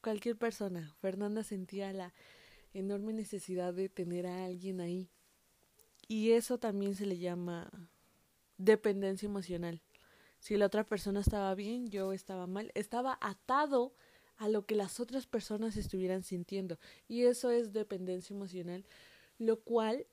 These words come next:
es lo peor que existe. Depender emocionalmente de una persona es, es horrible, es,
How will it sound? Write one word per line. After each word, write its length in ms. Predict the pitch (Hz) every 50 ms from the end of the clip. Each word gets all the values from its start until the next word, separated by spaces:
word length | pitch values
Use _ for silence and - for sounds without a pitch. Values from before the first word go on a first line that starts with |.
| _ _ _ _ _ _ _ _ _ _ _ _ _ _ _ -
es 120 | 285 277
lo 140 | 277 311 -
peor 320 | - 262 240 233 220 214
que 100 | - 240
existe. 540 | 233 185 - - 220 220 - - - 190 180
Depender 420 | 180 180 - - 202 214 220 220
emocionalmente 880 | 233 240 247 247 233 - - 196 190 196 202 208 208 220 214 208 233 226
de 80 | 214 196
una 220 | 185 196 208 208
persona 520 | 196 - 175 175 - - 190 196 196 190
es, 220 | 190 196 190 - - _ _ _ _ _ _ _ _ _ _ _ _ _ _ _ - - - _ _ _ _ _ _ _ _ _ _ _ _ _ _ _ _ _ _ _ _ - - -
es 140 | 208 226
horrible, 640 | 254 277 214 196 202 214 214 220 202 190 185 185 190
es, 360 | 202 196 - - - - -